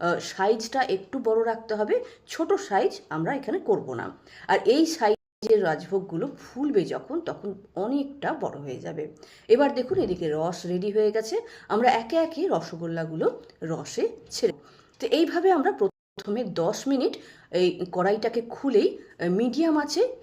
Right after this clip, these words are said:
কুক করব। প্রথমে দশ মিনিট কুক করব, তারপরে ঢাকা দিয়ে আমরা আরও পনেরো মিনিট এই রাজভোগগুলোকে কুক করে নেব। তো দশ মিনিট দেখুন মিডিয়াম আঁচে রেখে কুক করার পরে আমি ঢাকা দিয়ে নিলাম। এবার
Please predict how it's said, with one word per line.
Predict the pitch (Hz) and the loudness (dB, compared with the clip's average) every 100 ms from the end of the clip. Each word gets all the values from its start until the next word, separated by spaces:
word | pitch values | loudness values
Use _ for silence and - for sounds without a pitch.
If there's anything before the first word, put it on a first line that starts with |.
| - - | -10 -2
কুক | 220 220 | -2 2
করব। | 220 214 254 508 - - | 4 6 4 0 -2 -6
প্রথমে | - 196 240 208 | -2 0 0 2
দশ | 185 208 - | 2 2 2
মিনিট | 285 285 | 0 0
কুক | 285 277 | -4 -4
করব, | 285 285 359 466 - - | -4 0 0 0 -6 -4
তারপরে | - 220 220 302 | 2 4 2 -4
ঢাকা | 175 - 190 233 381 330 | -6 -4 -2 0 2 0
দিয়ে | 170 180 508 - - | 0 0 0 -2 -10
আমরা | - 156 156 269 - | -6 -2 0 -2 -2
আরও | - 202 269 | 0 0 0
পনেরো | 277 - 196 247 | -6 -4 -4 0
মিনিট | - - - - - | -2 -2 -10 -12 -4
এই | 165 | -2
রাজভোগগুলোকে | 160 143 - 180 165 165 160 370 | -2 -6 -10 -8 -6 -6 -4 -4
কুক | - 277 - | -4 -6 -6
করে | 147 139 | -8 -8
নেব। | 135 139 - - - - - | -8 -10 -12 -16 -20 -16 -4
তো | 269 | 2
দশ | 208 240 233 320 | 6 6 6 0
মিনিট | 320 - | 0 0
দেখুন | 508 330 508 - | -2 -2 -4 -6
মিডিয়াম | 190 202 190 240 214 | 0 0 2 0 -2
আঁচে | 190 196 | -4 -4
রেখে | 185 220 | -4 -4
কুক | 302 180 165 | -8 -10 -8
করার | - 170 | -4 -4
পরে | 165 160 | -4 -4
আমি | 160 165 | -4 -4
ঢাকা | - 160 190 | -6 -8 -6
দিয়ে | 180 170 | -4 -4
নিলাম। | 165 175 359 494 - - | -4 -2 -4 -6 -8 0
এবার | - | 2